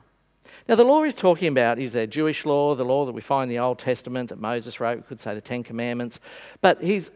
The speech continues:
often referring to this in James, and it's filtered through the gospel where Jesus, uh, came and, and explained the law, uh, at the Sermon on the Mount.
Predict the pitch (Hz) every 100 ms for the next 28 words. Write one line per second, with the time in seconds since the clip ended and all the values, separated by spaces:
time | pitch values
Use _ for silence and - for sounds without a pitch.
0 | - 214 269 262 226 160 151 147 151 131
1 | - 123 120 107 104 117 165 165 - -
2 | 311 294 233 - 180 143 135 135 131 -
3 | 113 120 117 107 180 190 196 156 - -
4 | - - 135 123 - 175 180 180 175 151
5 | _ _ _ _ _ _ _ - 156 156
6 | 156 131 - - 143 170 190 165 143 117
7 | 113 117 - - 131 120 135 131 120 151
8 | 147 139 123 113 117 143 151 -